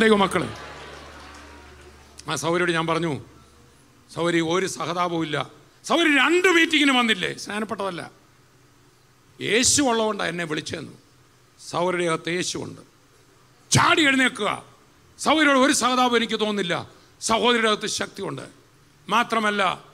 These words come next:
ഇപ്പോൾ പരിശുദ്ധാത്മാവിഷത്തിനോട് പ്രാർത്ഥിക്കാൻ പോവാന്ന്. ആ സൗരി കൊല്ലത്ത് തല കുനിച്ചു. ഞാൻ വാഗ്ദാനത്തിൽ നിന്ന് കൈ കൊല്ലം വരെ നീട്ടി,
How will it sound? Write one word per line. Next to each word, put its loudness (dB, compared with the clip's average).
ഇപ്പോൾ -2
പരിശുദ്ധാത്മാവിഷത്തിനോട് -4
പ്രാർത്ഥിക്കാൻ -8
പോവാന്ന്. -16
ആ -2
സൗരി -4
കൊല്ലത്ത് -8
തല -4
കുനിച്ചു. -6
ഞാൻ -8
വാഗ്ദാനത്തിൽ -4
നിന്ന് -10
കൈ -6
കൊല്ലം -6
വരെ -6
നീട്ടി, -10